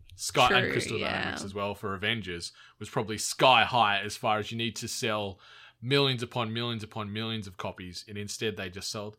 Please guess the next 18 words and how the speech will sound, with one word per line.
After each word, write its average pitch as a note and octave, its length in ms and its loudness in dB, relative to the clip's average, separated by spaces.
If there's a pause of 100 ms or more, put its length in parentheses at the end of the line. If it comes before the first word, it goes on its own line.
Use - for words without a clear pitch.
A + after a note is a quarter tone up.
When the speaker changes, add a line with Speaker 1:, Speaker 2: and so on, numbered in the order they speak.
Speaker 1:
millions D3+ 300 -6
of - 80 -20
copies. - 480 -20
You G2+ 80 -14
know, G#2 100 -6
they C3+ 140 -2
still - 400 -4 (540)
had D3+ 160 4
a C3 40 2
good - 160 0
uptake A2 640 2
and A#2 280 -4
a G#2+ 40 -4
good A#2 200 -6
player B2+ 260 4
base. G2 520 -2 (380)
Obviously, C3 400 -4
Avengers A#2 680 -4